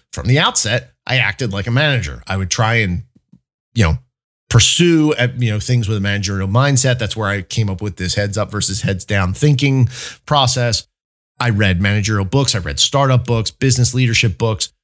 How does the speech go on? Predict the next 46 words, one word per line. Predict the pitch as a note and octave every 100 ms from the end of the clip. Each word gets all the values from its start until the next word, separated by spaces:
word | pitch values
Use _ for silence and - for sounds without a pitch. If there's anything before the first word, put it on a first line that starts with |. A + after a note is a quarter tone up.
| _ -
all | D#3 G#3
the |
kinds | F3+ E3 C#3
of | B2+
things | C3+ B2 F#2+
that | G#2+ G2+ - _ _ _ _ _ B2+
not | C3 C3
a |
technical | - D#3 D3+ A#2
person | F#2 A2+ G#2+
would | F#2+
read, | F#2+ G#2+
but, | A2 G2 F2+ A2
you |
know, | F#2
somebody | A#2 G#2 G#2
who's, | G#2+ F#2+ - G#2
who's | G2+
in | F#2 F#2
a, | F#2
in | - F2+
a, | F2+
in | G2
a |
more | F#2 F2+
decision-making, | F#2 - A3+ E3+ F#2 E2 D2 C#2+ - G2+
uh, | E2+ D#2+
strategic | - A2+ G#3 E3+ -
role. | D#2 - _ _ _ _ _ -
And | C3 B2 B2+ B2 - -
I | C3
just | F3
kept | G3 F3 - _ _ _ _ -
pushing | F#3+ F3 D#3+
myself | C#3 B2 C#3+ B2
in |
that | B2 B2
direction | A#2+ C#3 -
in | A2 A2
all | B2
these, | A#2 A2 - - _ -
you | G#2+
know, | F2+ -
small | - - C3 C3 C3 B2+ B2 G#2+ - -
different | A#2+ A2+ F#2
ways. | D3 A#2+ - -